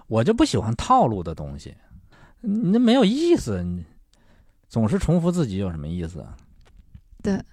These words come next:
Speaker 2: 所以这个我是觉得特别宝贵，就是您对您文字的这个要求，
Speaker 1: 嗯。
Speaker 2: 嗯，一直都还保持着。
Speaker 1: 对，当然这本书我现在写出来以后，我现在回想起来，当然我心里也知道它有一些问题，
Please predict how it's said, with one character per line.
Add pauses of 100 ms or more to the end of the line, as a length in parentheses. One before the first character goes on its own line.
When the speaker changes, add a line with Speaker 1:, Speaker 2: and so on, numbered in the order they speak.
(140)
Speaker 2:
所
以
这
个 (600)
我
是
觉
得 (260)
特
别
宝
贵， (220)
就
是
您
对
您
文
字
的
这
个
要
求，
Speaker 1:
嗯。
Speaker 2:
嗯， (100)
一
直
都
还
保
持
着。 (340)
Speaker 1:
对，
当
然
这
本
书
我
现
在
写
出
来
以
后，
我
现
在
回
想
起
来， (300)
当
然 (160)
我
心
里
也
知
道
它
有
一
些
问
题，